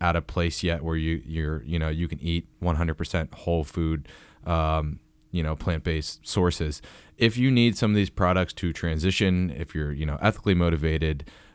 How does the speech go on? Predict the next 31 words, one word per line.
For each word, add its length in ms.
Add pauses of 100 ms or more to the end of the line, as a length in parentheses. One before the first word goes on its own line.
uh, 380
then 140
that's 240
fine. 320
I, 200
I 120
think 260
that 240 (100)
any, 520 (340)
any 160
shift 340
from 580 (440)
animal-based 720
products 640 (120)
to 520 (640)
plant-based 460
products, 580
whether 180
they're 100
processed 500
or 40
not, 320 (720)
is, 220
is 180
a 60
great 240
step 220
forward 260
no 80
matter 260
what. 320